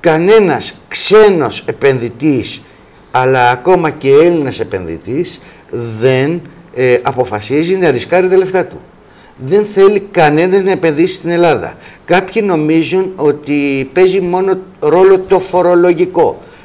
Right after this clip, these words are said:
Το φορολογικό είναι ένα πράγμα. Και θα δώσω ένα παράδειγμα. Τι φορολογικό έχουμε σε σχέση με το ασφαλιστικό;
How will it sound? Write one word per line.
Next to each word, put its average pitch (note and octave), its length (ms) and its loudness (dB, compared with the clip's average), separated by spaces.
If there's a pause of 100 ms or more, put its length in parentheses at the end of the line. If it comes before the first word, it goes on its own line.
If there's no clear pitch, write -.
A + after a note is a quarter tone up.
(120)
Το B2 80 0
φορολογικό F#3 600 2 (120)
είναι A#3+ 220 0 (220)
ένα A3 140 2
πράγμα. F#2 540 -4 (260)
Και D3 120 -6
θα D3+ 140 0
δώσω F#3+ 580 0
ένα F3+ 220 -2
παράδειγμα. D3 840 0
Τι - 120 -2
φορολογικό D#3 600 2
έχουμε E3+ 400 2 (160)
σε - 140 -10
σχέση F3+ 300 -2
με E3+ 60 -4
το D#3+ 80 -6
ασφαλιστικό; C#3 680 -4